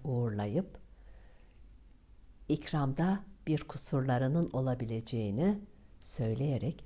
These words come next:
af dilemiş. Halife hana doğru giderken, "Yok yok,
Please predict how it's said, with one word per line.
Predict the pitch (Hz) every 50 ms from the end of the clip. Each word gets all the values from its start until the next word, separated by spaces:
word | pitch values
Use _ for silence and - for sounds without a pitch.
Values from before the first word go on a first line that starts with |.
| -
af | - - - - - -
dilemiş. | 107 - - 80 - - - - - - - - - - - - - - - - - - - - - - - - - - - - - - - - - - - - - - - - - - - - - - - - - - - - - - - - - - - - - - - - - - -
Halife | - - - 254 262 233 170 135 131 - - 180 196
hana | 196 - - - - 190 185 202 202 190 196
doğru | 147 127 123 107 110
giderken, | 113 - 135 135 175 175 170 165 - - - 85 110 170 170 - - - - - - - - - - - - - - - - - - - - - - - -
"Yok | 85 95 - - - -
yok, | 131 165 190 208 214 202 170 135 139 - -